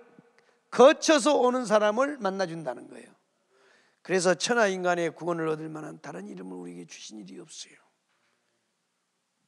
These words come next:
"내가 곧 길이요 진리요 생명이니 나로 말미암-,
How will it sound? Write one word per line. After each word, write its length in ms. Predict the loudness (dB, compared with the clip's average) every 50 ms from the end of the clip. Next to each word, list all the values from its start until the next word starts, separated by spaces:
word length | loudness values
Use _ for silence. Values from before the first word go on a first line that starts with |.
| _ _ _ _ _ -20 -20 -20 _ _ _ _ _ _ _ _ _ _ _ _ _ _ _ _ _ _
"내가 540 | 0 6 10 10 12 12 12 10 8 6 6
곧 180 | 6 2 2 0
길이요 420 | -2 0 2 4 6 6 6 6
진리요 500 | 4 0 -4 -4 -4 -2 0 2 2 2
생명이니 600 | 2 0 -4 -6 -6 -6 -6 -6 -6 -8 -6 -2
나로 240 | 0 0 2 2 2
말미암-, 520 | 2 0 0 -2 -2 -2 -2 -2 -4 -6